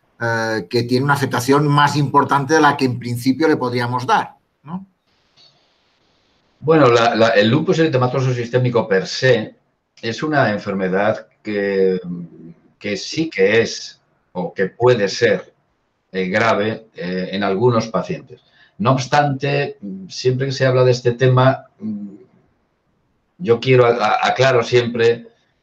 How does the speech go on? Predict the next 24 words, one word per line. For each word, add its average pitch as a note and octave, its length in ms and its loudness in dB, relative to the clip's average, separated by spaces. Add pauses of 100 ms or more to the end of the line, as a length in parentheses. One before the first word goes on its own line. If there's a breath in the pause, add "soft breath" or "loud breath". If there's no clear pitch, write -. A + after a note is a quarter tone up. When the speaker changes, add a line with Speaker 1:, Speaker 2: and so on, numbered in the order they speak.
(260)
Speaker 2:
que G#2 140 -6
el G2+ 280 -6 (280)
pronóstico B2 540 0
de A#2+ 80 4
los A2+ 140 -4
pacientes A#2 520 -2
ha G#2+ 80 -2
mejorado G#2 640 -4
de F#2 140 -6
manera G#2 320 -4
espectacular G2+ 840 -6
en G2 100 -4
las F#2 160 -8
últimas F2+ 420 -4
décadas. D2+ 360 -12
Y A#2+ 40 -2
eso C#3 140 2
sucedió A#2+ 580 4
a C3+ 100 4
partir G2 400 -2
de B2 60 4
los F#2 160 -4
años G2+ 220 -4
sesenta. E3+ 460 -2